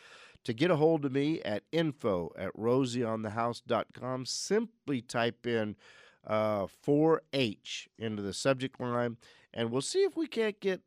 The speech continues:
maybe a lunch going where we can do something with this idea of recruiting four H kids into some kind of vocational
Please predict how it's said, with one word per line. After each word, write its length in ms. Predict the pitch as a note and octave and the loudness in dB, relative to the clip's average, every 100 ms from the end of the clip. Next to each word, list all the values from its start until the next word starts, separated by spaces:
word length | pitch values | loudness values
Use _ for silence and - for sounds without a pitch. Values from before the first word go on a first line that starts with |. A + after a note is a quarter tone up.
| - | -4
maybe 300 | D#3 E3 E3 | -2 2 4
a 100 | D3 | 4
lunch 480 | C#3+ E3+ D#3+ - | 4 0 0 -6
going 460 | A2+ G#2 G2 E2+ E2+ | -4 -4 -4 -6 -6
where 360 | G2+ G#2+ G#2+ G#2+ | -2 0 0 -2
we 200 | G2+ A#2 | -4 -6
can 300 | - G#2+ G2+ | -6 -6 -2
do 160 | C#3+ | 0
something 460 | D#3 - A#2+ A#2 G2+ | 0 -2 -4 -4 -4
with 160 | A2+ - | -4 -2
this 220 | A#2+ - | -4 -2
idea 500 | A2+ G#2 F#2+ A2 G2 | -2 -2 -2 -2 -2
of 280 | D#2+ D#2+ - _ - - | -2 -6 -14 _ -20 -12
recruiting 640 | G#2 - - D#3 D3 C3 | -10 -8 0 2 2 0
four 400 | A2 - D#3 D#3+ | -4 -2 0 4
H 300 | D3 C3 - | 4 2 -6
kids 420 | - C3 A#2 G#2+ - _ _ - | -4 0 0 -2 -12 _ _ -4
into 340 | B2+ A#2+ A#2 | -2 -2 -4
some 300 | - A#2+ A#2 | -4 -2 -4
kind 320 | A#2+ A2+ G#2+ | -6 -4 -2
of 180 | G2 F2+ _ _ _ _ _ _ _ _ _ _ _ _ _ _ _ _ _ _ _ _ - | -4 -6 _ _ _ _ _ _ _ _ _ _ _ _ _ _ _ _ _ _ _ _ -14
vocational 1000 | G#2+ B2+ A2+ - C3+ B2+ - B2+ B2+ | 0 2 2 0 2 2 0 -2 -4